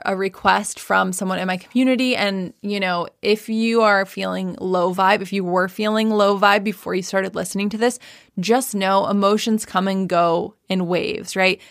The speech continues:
Being high vibe twenty-four seven isn't even natural for me. And I'm a pretty optimistic person naturally. Like, I'm a pretty happy person. I feel very grateful for that. But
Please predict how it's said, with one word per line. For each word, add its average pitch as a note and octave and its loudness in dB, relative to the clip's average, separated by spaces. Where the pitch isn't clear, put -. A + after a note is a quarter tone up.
Being A#3+ 4
high G3+ 0
vibe G#3 2
twenty-four G3+ -4
seven F#3+ 0
isn't B3 4
even A3+ 2
natural F#3 -2
for G3 -6
me. F#3+ -2
And F#3 -2
I'm G#3 2
a G#3 0
pretty A#3 -2
optimistic F#3 0
person G3 -2
naturally. A3+ 0
Like, G3 0
I'm F#3+ 2
a F#3+ -2
pretty G3+ -4
happy F3+ -4
person. F#3+ -2
I - -20
feel G3 -2
very F#3+ 0
grateful F3+ -2
for A#3+ -2
that. C4+ 2
But G3 2